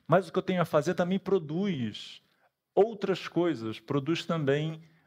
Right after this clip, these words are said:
um enriquecimento do mundo. Essa ideia,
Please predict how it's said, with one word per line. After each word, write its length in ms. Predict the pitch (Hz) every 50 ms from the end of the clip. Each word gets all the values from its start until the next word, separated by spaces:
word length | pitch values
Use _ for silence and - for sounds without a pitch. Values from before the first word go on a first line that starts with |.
| _ -
um 100 | 147 156
enriquecimento 1300 | 170 147 - 185 - - 175 165 - - 180 156 147 143 147 160 175 175 151 - - - 113 104 98 101 -
do 160 | - 107 135 143
mundo. 560 | 139 139 147 151 147 127 107 95 92 90 - _ _ _ _ _ _ _ _ _ _ _ _ _ -
Essa 320 | 160 175 175 - - 175
ideia, 800 | 151 127 120 123 127 143 165 165 143 123 110 110 107 104 98 -